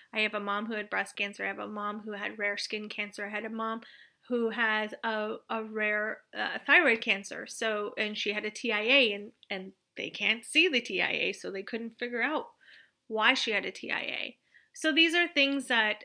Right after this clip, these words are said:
um, definitely make my anxiety heighten, but if, I believe that if you stay on top of it and you are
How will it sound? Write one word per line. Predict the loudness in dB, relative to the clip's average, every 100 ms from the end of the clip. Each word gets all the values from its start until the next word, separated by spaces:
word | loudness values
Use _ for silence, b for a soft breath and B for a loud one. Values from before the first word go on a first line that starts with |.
| -4
um, | -2 0 -4 -8 -8 0
definitely | 0 0 -4 -4
make | -4 -4 -4
my | -4 0 0
anxiety | -2 -6 -6 -4 -4 -4
heighten, | -2 -2 -2 -6 -8 -10 -8
but | 0 2 0 -4
if, | -2
I | 0 -2
believe | -2 -2 -2 -2
that | -4
if | -4
you | -10
stay | -4 -2 0
on | -4
top | -6 -6 -4
of | -2
it | -2
and | -4 -6
you | -4 -6 -4
are | -6 -6 -8